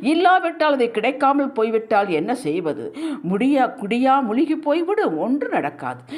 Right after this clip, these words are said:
எனக்கு, எனக்கு" என்ற மனப்பான்மை, "இப்பவே, இப்பவே வேண்டும், நடக்க வேண்டும்" என்ற மனப்பான்மை. ஒரு பெண்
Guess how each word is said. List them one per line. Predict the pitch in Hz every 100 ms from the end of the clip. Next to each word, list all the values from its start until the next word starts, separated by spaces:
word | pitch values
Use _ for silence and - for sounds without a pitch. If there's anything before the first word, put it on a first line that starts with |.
| 269
எனக்கு, | 185 214 349 - 156 123
எனக்கு" | 202 320 339 339
என்ற | 220 185
மனப்பான்மை, | 156 151 - - 156 135 - 294
"இப்பவே, | 214 277 415 330 254 165
இப்பவே | 220 294 381 359 339 277
வேண்டும், | 196 208 208 180 -
நடக்க | 175 220 302 311
வேண்டும்" | 240 214 202 170
என்ற | 160 160
மனப்பான்மை. | 143 170 - 143 120 104 - 302 254
ஒரு | 220 226 214
பெண் | 262 254